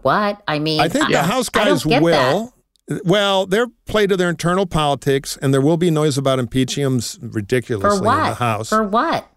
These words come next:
Speaker 2: Well, it's good for Biden. That's the one thing that could unify the party
Speaker 1: No,
Speaker 2: around
Speaker 1: but
Speaker 2: him,
Speaker 1: what are
Speaker 2: 'cause
Speaker 1: they gonna impeach him for?
Speaker 2: Oh, for being a Democrat. You know, all, all the
Speaker 1: <laughs>
Speaker 2: sanity. We're in a reality show here. You know, why did, why did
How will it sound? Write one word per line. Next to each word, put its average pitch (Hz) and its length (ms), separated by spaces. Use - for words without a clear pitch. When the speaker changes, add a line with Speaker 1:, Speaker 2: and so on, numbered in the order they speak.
Speaker 2:
Well, 190 180
it's 196 140
good 233 220
for 214 120
Biden. 180 480
That's 160 240
the 202 80
one 180 140
thing 180 140
that 147 80
could 147 160
unify 160 420
the 147 100
party 160 240
Speaker 1:
No, 415 120
Speaker 2:
around - 100
Speaker 1:
but - 160
Speaker 2:
him, - 60
Speaker 1:
what 262 120
are - 40
Speaker 2:
'cause 359 100
Speaker 1:
they 330 120
gonna 294 200
impeach 277 400
him 202 120
for? 285 380
Speaker 2:
Oh, 220 240
for 180 180
being 202 220
a 190 60
Democrat. 185 640
You 175 80
know, 185 100
all, 214 220
all 214 200
the 214 140
Speaker 1:
<laughs> - 0
Speaker 2:
sanity. 185 540
We're 175 160
in 262 60
a 220 60
reality 180 520
show 131 320
here. 113 340
You 151 140
know, 160 160
why 160 260
did, 185 220
why 160 200
did 165 240